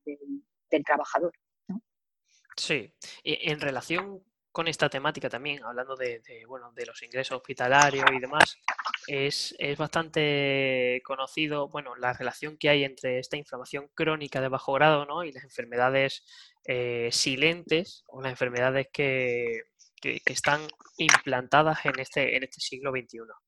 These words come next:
Speaker 2: Eh, el hecho de, de, de que estén relacionadas también con esa cronodirrupción, ¿cómo, cómo cree-, cómo crees que, que se relaciona esta cronodirrupción? Y si puedes también explicar un poco más este concepto con la inflamación que acompaña a todas estas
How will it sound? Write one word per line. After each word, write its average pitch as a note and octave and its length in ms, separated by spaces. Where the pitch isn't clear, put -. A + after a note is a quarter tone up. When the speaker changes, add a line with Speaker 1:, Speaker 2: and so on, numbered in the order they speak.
Speaker 2:
Eh, C3+ 720
el C3+ 160
hecho G3+ 280
de, F3 580
de, C3 720
de - 140
que - 80
estén F3+ 240
relacionadas D#3+ 480
también C#3+ 280
con C3+ 120
esa C3+ 420
cronodirrupción, C3+ 1000
¿cómo, E3+ 200
cómo F#3+ 260
cree-, F3+ 420
cómo F3+ 200
crees F#3 360
que, D#3 400
que E3 120
se E3 100
relaciona D3 480
esta D3 200
cronodirrupción? C#3 680
Y C#3 40
si C3+ 140
puedes D3 320
también C#3+ 320
explicar C#3 320
un C#3 80
poco C3+ 200
más C3+ 120
este - 140
concepto C3+ 560
con D3 240
la C#3+ 80
inflamación C#3+ 640
que E3+ 80
acompaña D3 560
a C3 40
todas C3 280
estas C#3 260